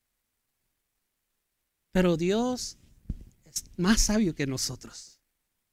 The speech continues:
Mucho más sabio que nosotros. Y mire cómo le contesta a Dios. Ah, ok. Luego el Señor respondió a Job desde el torbellino.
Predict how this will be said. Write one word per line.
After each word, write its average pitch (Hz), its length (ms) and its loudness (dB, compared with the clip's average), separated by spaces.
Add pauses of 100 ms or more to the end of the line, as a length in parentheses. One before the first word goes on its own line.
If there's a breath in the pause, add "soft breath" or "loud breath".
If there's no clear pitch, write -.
(260)
Mucho 269 400 12
más 202 200 4
sabio 170 320 2
que 160 100 0
nosotros. 135 640 -6 (540)
Y 160 80 2
mire 185 260 10
cómo 214 220 4
le 208 100 4
contesta 175 520 4
a 175 40 10
Dios. 143 320 0 (260 soft breath)
Ah, 196 840 10
ok. 214 220 2 (360)
Luego 226 320 8
el 311 80 8
Señor 247 320 10
respondió 233 540 10
a 247 120 12
Job 226 360 12 (300 soft breath)
desde 190 340 12
el 170 120 10
torbellino. 185 840 12